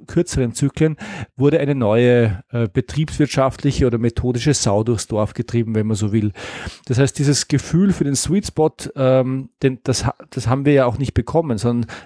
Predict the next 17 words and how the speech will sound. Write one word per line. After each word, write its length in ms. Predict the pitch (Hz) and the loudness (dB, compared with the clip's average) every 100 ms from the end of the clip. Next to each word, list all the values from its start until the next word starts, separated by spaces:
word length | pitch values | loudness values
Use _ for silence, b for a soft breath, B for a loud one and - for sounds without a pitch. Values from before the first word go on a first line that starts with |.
| _ | _
es 80 | - | -6
hat 80 | 107 | -4
das 100 | - | -2
eine 280 | 139 160 | 0 2
gegeben, 340 | 160 156 165 151 | 0 0 0 0
es 80 | - | -4
hat 120 | - | -6
das 160 | 117 | -4
nächste 300 | 131 143 - | -2 0 -2
gegeben, 280 | 139 139 143 | 0 0 0
jetzt 180 | 131 - | 0 0
haben 80 | 131 | 0
wir 100 | 123 | 0
gerade 320 | 113 104 - | -2 -4 -6
Agile 320 | 104 - 135 | -4 0 0
und 80 | 120 | 0
Scrum. 380 | - - - | 0 0 2